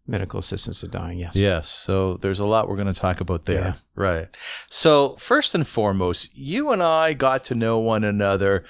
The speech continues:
Speaker 2: again, through Via Hafta. You decided that you were gonna go on one of our medical missions to
Speaker 1: That's
Speaker 2: Guy-,
Speaker 1: right.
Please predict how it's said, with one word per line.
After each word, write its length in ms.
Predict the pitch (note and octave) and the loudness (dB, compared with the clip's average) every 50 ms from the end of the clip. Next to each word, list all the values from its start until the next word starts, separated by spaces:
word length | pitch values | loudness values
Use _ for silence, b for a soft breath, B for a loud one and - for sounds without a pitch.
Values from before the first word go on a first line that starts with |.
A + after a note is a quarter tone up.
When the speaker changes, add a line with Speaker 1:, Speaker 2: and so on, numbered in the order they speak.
| B B B B B | B B B B B
Speaker 2:
again, 640 | - A2+ G#2 G2 A#2+ B2 A#2+ G2 E2+ E2+ E2 D#2+ E2+ | -4 -2 0 0 2 2 2 2 0 -2 -4 -6 -8
through 340 | - - - C#3+ D3 D#3 D3 | -10 -4 0 2 2 2 2
Via 280 | B2 C3 C3+ B2+ A#2 A2 | 0 0 0 2 2 2
Hafta. 640 | G2+ G2+ F#2+ F2+ - - - G2+ G2 G#2 G#2+ B B B B B B B | 2 2 0 0 0 -2 0 2 2 2 0 B B B B B B B
You 200 | - B2 D3 D#3 | 0 2 2 2
decided 520 | D#3 D3 - - C#3 A#2 A#2 A#2+ A#2+ A2 | 2 0 0 2 4 4 4 4 2 2
that 140 | A2+ G#2 F#2+ | 0 0 0
you 140 | G2 G#2+ A2 | -2 -2 -2
were 140 | A2+ A2+ G#2 | 0 0 0
gonna 240 | G#2 A2+ A2 A2 G2 | 0 0 0 0 0
go 260 | G#2 G#2 G#2 G2+ G2+ | 0 2 2 2 2
on 260 | F2+ G#2 G2+ G2 F#2+ | 0 0 0 0 0
one 160 | G2 G#2+ A#2+ | 0 2 2
of 120 | C3 B2 A2+ | 0 0 0
our 120 | G#2+ G2 | 0 0
medical 460 | G2 F#2+ F#2+ G2 G#2 G2+ - - G2 | 2 2 2 2 0 0 -2 -2 -2
missions 420 | G2 F#2+ F2+ F2+ - F#2+ F#2+ - - | 0 0 0 0 0 0 0 -2 -2
to 40 | - | -2
Speaker 1:
That's 120 | G2+ F2 E2+ | -4 0 2
Speaker 2:
Guy-, 140 | G2 F#2+ | 2 2
Speaker 1:
right. 180 | F#2+ F#2 E2+ - | 2 0 -2 -4